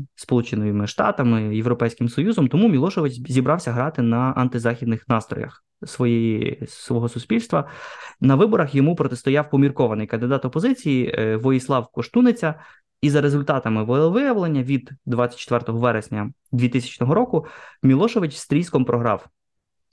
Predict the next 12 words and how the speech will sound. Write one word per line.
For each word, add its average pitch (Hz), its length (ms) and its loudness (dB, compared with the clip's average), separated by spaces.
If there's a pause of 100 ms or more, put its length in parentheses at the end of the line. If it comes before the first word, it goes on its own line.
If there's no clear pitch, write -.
опозиційному 113 640 0
кандидату, 185 480 2
але 139 140 2
свою 147 280 0
поразку 135 340 -2
не 131 100 4
визнав. 120 280 -2 (360)
Ну, 147 80 2
він 175 120 4
розумів, 135 400 4
що 107 240 -4
насправді 135 540 -2